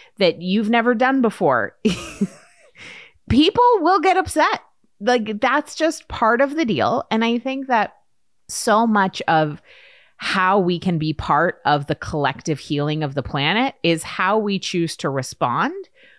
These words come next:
when people are upset, or how we choose to respond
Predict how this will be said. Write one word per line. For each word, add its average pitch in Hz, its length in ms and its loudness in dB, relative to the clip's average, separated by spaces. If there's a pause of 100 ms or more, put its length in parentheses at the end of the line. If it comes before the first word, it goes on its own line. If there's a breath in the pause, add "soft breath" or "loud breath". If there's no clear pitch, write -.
(140 soft breath)
when 151 640 -2
people 135 680 -2 (120)
are 131 480 2
upset, - 520 -6 (180)
or 220 440 4
how 208 240 0
we 220 160 -2
choose 190 260 -2
to - 80 -4
respond 165 680 -2